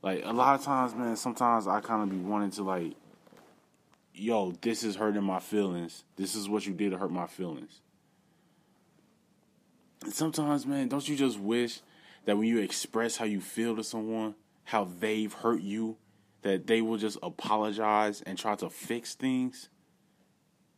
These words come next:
But if that's not in their heart to do that for you, man, maybe, maybe, you know what I'm saying, they ain't the right person to keep around you. Whether they're friends or family or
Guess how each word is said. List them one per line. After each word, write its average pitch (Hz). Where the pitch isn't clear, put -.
But 113
if 104
that's 131
not 117
in 120
their 110
heart 120
to 98
do 123
that 95
for 98
you, 90
man, 80
maybe, 143
maybe, 131
you 135
know 139
what 135
I'm 139
saying, 135
they 131
ain't 127
the 123
right 123
person 135
to 127
keep 131
around 123
you. 143
Whether 110
they're 98
friends 117
or 87
family 117
or 80